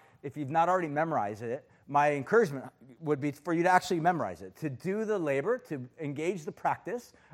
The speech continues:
of memorizing this. This kind of plays into what we looked at last week, which is scripture memorization. Memorize this, and that way when you memorize it, it'll become like a car driving your vehicle. You're not thinking about, "Well, where's the key go, and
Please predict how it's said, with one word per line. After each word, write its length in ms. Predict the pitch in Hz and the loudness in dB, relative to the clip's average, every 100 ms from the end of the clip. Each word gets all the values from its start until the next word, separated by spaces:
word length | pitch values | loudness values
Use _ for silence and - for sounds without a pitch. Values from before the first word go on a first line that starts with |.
| - | -8
of 100 | 135 | -6
memorizing 760 | 151 170 190 156 120 113 104 | 0 0 4 2 2 -4 -8
this. 220 | 107 131 | -10 -10
This 100 | 135 | -12
kind 160 | - 135 | -6 -6
of 100 | 123 | -6
plays 240 | 160 151 | -6 -4
into 140 | 156 151 | -4 -2
what 140 | 151 | -4
we 80 | 135 | -4
looked 160 | 143 | -6
at 80 | 139 | -4
last 260 | 123 151 - | 0 -2 -2
week, 160 | 120 | -10
which 140 | 127 127 | -12 -14
is 180 | 113 - | -14 -14
scripture 500 | - 160 135 151 139 - - - | -12 -10 -8 -8 -8 -10 -20 -6
memorization. 680 | 151 147 131 127 135 - 104 | -4 -2 -4 -4 -6 -6 -6
Memorize 480 | 139 180 180 123 101 | -2 2 2 2 -2
this, 300 | 113 135 - _ _ | -10 -12 -18 _ _
and 80 | 160 | 2
that 140 | 196 | 2
way 180 | 214 202 | 4 2
when 160 | 185 185 | 2 4
you 60 | |
memorize 460 | 202 254 180 110 90 | 6 8 6 4 0
it, 120 | - _ _ _ | -10 _ _ _
it'll 100 | 165 | 2
become 220 | 170 175 208 | 2 0 2
like 160 | 202 | 2
a 80 | 165 | 2
car 340 | - 202 98 - - _ _ _ _ _ | 6 6 6 0 -18 _ _ _ _ _
driving 280 | 156 175 175 | 6 6 4
your 100 | 160 | 0
vehicle. 360 | 160 135 92 - _ _ - | 0 -2 -8 -10 _ _ -4
You're 120 | 165 | 2
not 200 | 190 - | 2 2
thinking 320 | 214 196 170 | 0 0 -2
about, 240 | 139 120 | 2 2
"Well, 120 | 117 135 | 0 -4
where's 220 | 180 185 | -4 -4
the 60 | |
key 220 | - 208 208 | -8 -8 -2
go, 560 | 214 214 214 214 196 | 2 4 4 2 0
and 140 | 139 | 0